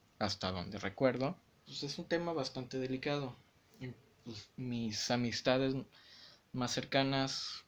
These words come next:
pues, incluyen a personas de la comunidad, incluyen mujeres principalmente.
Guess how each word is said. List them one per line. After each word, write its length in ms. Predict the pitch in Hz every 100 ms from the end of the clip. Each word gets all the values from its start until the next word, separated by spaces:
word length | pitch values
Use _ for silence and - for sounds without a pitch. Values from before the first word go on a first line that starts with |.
| -
pues, 180 | 110 -
incluyen 440 | 110 120 117 120
a 120 | 120 120
personas 420 | 110 123 120 120
de 80 | 110
la 120 | 107
comunidad, 680 | 110 107 110 127 143 147 147 _ - - - -
incluyen 680 | 117 110 110 110 107 107 95 _ _
mujeres 540 | 113 107 127 147 160 -
principalmente. 920 | 120 117 131 127 135 139 139 143